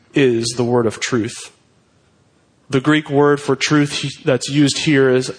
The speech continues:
aletheia. That means truth, but not in the mere, uh, spoken sense, but truth of idea, reality, sincerity, truth in the moral sphere, divine truth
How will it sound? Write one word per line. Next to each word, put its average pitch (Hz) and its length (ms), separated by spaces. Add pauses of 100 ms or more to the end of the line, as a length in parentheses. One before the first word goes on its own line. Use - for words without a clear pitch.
aletheia. 131 680 (840)
That 135 140
means 131 300
truth, 135 520
but 131 240
not 135 240
in 143 100
the 139 60
mere, 135 520 (420)
uh, 117 340
spoken 139 560
sense, 131 240
but 123 280 (280)
truth 160 260
of 135 180
idea, 127 520
reality, 123 520
sincerity, 123 800 (340)
truth 165 280
in 151 100
the 127 180
moral 135 500
sphere, 120 600 (600)
divine 139 480
truth 123 600